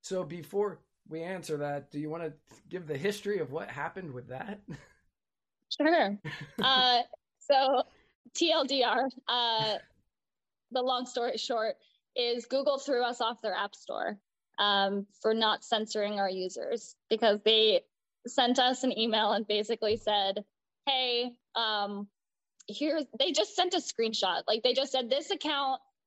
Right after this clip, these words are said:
Speaker 2: has violated community standards." They didn't tell, <laughs> tell us what community standards they violated, how so, um, nothing specific at all. Just, "Hey,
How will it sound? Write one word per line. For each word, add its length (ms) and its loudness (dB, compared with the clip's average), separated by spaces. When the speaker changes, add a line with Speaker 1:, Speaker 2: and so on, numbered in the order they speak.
Speaker 2:
has 300 -4
violated 680 -2
community 400 -4
standards." 420 -6
They 120 2
didn't 200 2
tell, 300 2
<laughs> 280 0
tell 260 0
us 180 -6
what 320 -2
community 420 4
standards 440 0
they 100 2
violated, 720 -2
how 340 2
so, 800 -2
um, 420 -2
nothing 480 -2
specific 600 -4
at 100 -2
all. 220 0
Just, 260 -6
"Hey, 380 -2